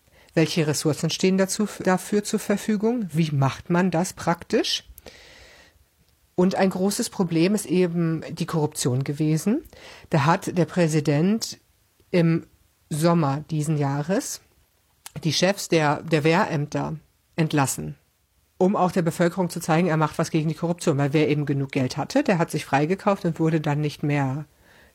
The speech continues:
nicht mehr eingezogen. Jetzt hat sich herausgestellt, das war aber ineffektiv. Das hat das Problem nicht behoben. Jetzt werden die Methoden in einigen Teilen einfach nur brutaler.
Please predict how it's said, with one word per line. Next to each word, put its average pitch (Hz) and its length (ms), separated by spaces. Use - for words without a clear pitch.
nicht 156 380
mehr 151 180
eingezogen. 143 800
Jetzt 160 220
hat 175 100
sich 196 140
herausgestellt, 190 600
das 160 160
war 175 80
aber 165 160
ineffektiv. - 800
Das 160 140
hat 175 120
das 170 100
Problem 214 380
nicht 123 180
behoben. 143 500
Jetzt - 220
werden 165 220
die 170 320
Methoden 175 500
in 175 160
einigen 165 340
Teilen 165 300
einfach 147 240
nur 165 140
brutaler. 170 640